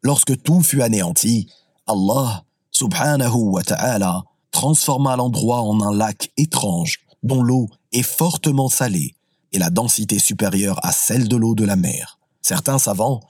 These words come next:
ont avancé que ce lac se trouvait dans la mer Morte, mais Allah seul le sait. N'oubliez pas de vous abonner à la chaîne YouTube et à ce podcast. Je vous dis à très bientôt, Inch'Allah.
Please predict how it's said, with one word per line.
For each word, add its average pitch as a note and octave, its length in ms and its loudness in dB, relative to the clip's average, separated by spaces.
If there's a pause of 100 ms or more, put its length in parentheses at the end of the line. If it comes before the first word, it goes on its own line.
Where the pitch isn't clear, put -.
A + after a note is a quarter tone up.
(320)
ont D3 100 -2
avancé C3 520 0
que A#2+ 100 -2
ce G2 160 0
lac A2+ 240 0
se - 100 -2
trouvait G2 420 0
dans F#2+ 140 0
la F#2 120 0
mer G2 280 2
Morte, F2+ 420 -4 (300)
mais F#2 180 -2
Allah F#2 400 0
seul A2+ 280 0
le F#2 180 2
sait. - 340 -4 (720)
N'oubliez D#3 460 2
pas C#3 160 -2
de B2+ 80 -2
vous A2+ 240 0
abonner A2 320 0
à F#2 60 0
la F#2 80 -2
chaîne D3+ 260 2
YouTube B2 380 0
et E2 80 0
à D2+ 60 0
ce - 120 -2
podcast. F#2 640 -2 (580)
Je G#2 120 -8
vous C3 80 2
dis B2+ 120 2
à A#2+ 80 0
très D#3+ 220 0
bientôt, G#2 460 0
Inch'Allah. B2 1000 -2